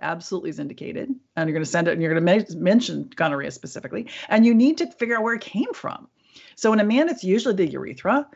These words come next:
but it could be his throat, depending on what his sexual practices are. It could be his rectum, depending on what his sexual practices are.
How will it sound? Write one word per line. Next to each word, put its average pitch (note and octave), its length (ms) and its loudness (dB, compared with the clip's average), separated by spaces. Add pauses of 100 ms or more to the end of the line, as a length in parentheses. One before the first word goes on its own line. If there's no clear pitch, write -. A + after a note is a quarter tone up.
(220)
but F3+ 180 4
it F3+ 80 -6
could F3 180 -6
be A3 100 -4
his F#3+ 140 -2
throat, F#3 460 -4
depending F3 360 -6
on D#3+ 60 -4
what E3 80 -4
his E3 80 -8
sexual E3+ 300 -6
practices E3 460 -4
are. E3 140 2
It F3 40 -2
could G3 160 -2
be A3+ 60 2
his A3 100 0
rectum, B3+ 320 -2
depending D#3+ 320 -8
on - 60 -6
what D#2+ 60 -10
his - 100 -12
sexual - 280 -10
practices - 460 -12
are. - 220 -10